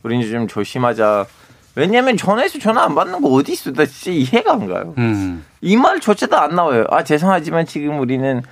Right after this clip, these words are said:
Speaker 1: 에, 회사 내에서는 회의 중인데 조만간 우리는 입장 발표 내겠습니다."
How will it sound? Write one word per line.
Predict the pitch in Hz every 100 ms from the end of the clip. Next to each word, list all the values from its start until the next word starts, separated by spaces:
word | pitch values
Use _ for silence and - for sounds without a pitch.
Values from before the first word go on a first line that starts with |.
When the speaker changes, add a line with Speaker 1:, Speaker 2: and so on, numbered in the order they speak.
| - _ -
Speaker 1:
에, | 107 113
회사 | 160 185
내에서는 | 151 131 131 135 135
회의 | 147 170
중인데 | 165 131 120 127
조만간 | 156 123 156 147
우리는 | 120 107 113 123 110
입장 | 127 131 127
발표 | 123 135
내겠습니다." | 113 117 123 - 90